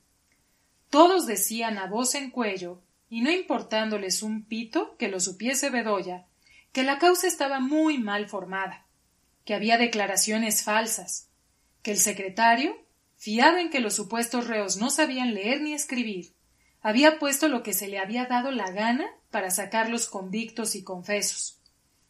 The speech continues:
que todo esto no era más que una maniobra para que Bedoya, que era un aspirante y un ambicioso, se acreditara como un magistrado superior en saber y en energía a don Pedro Martín,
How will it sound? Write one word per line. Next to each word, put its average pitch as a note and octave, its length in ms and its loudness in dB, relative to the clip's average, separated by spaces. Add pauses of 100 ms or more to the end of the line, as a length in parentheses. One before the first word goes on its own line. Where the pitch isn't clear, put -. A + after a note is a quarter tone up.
(140)
que F#3+ 120 -8
todo A#3+ 320 4
esto C4+ 500 2 (260)
no E4+ 80 2
era F#4 160 6
más D#4 240 2
que - 80 -4
una C#4+ 160 -2
maniobra G#3+ 540 0
para F#3+ 200 -2
que F#3+ 120 -10
Bedoya, G3 560 -6 (440)
que A#3 120 2
era C4+ 200 6
un C4+ 120 -2
aspirante G3+ 640 -2
y G3+ 100 -6
un C4 100 -2
ambicioso, G#3+ 840 -4 (300)
se - 180 -2
acreditara A3 680 2
como G#3+ 220 -2
un A3+ 160 -4
magistrado G#3 680 -4
superior G#3 600 -4
en G#3+ 140 -8
saber G3+ 540 -2 (420)
y G#3+ 120 -4
en G#3 80 -2
energía G3+ 760 -2
a G#3+ 100 -2
don F#3+ 260 -6
Pedro A3 320 -2
Martín, G#3+ 600 -4